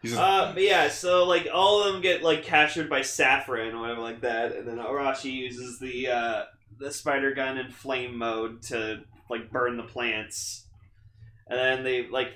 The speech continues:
Speaker 2: see Pigmon, and the Pigmon leads them to the, to the, one of the, the last surviving, uh, scientists.
Speaker 1: The only surviving member.
Speaker 2: Yeah.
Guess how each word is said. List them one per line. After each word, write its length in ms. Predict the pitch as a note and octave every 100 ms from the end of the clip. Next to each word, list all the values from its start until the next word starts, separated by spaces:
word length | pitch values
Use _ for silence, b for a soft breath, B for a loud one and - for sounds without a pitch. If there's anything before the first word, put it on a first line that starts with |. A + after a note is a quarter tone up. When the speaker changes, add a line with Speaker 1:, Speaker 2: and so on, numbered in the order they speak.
| -
Speaker 2:
see 220 | - C3+
Pigmon, 540 | F3 F#3+ F3 D#3+ C#3+ C3+
and 100 | C3
the 40 | D#3
Pigmon 420 | D3 D3+ D3 C#3
leads 240 | C3+ C3+
them 180 | D3 D3
to 120 | C#3
the, 440 | C3+ C#3 C#3 A#2+ -
to 100 | B2+
the, 360 | B2 B2+ B2 A#2
one 220 | A2+ B2
of 60 | A#2+
the, 100 | A#2+ -
the 140 | A#2
last 480 | A#2 A#2 A#2+ - -
surviving, 640 | C#3 A#2+ A2 A2 A#2 A#2
uh, 260 | A#2 A2+ A2+
scientists. 640 | - B2 C#3 C3+ F2 E2
Speaker 1:
The 60 | D#2+
only 300 | E2 E2+ D#2
surviving 680 | - D2+ D2 C#2+ D2+ D2 D2
member. 440 | - - D#2 - -
Speaker 2:
Yeah. 440 | C3 B2 G#2+ G#2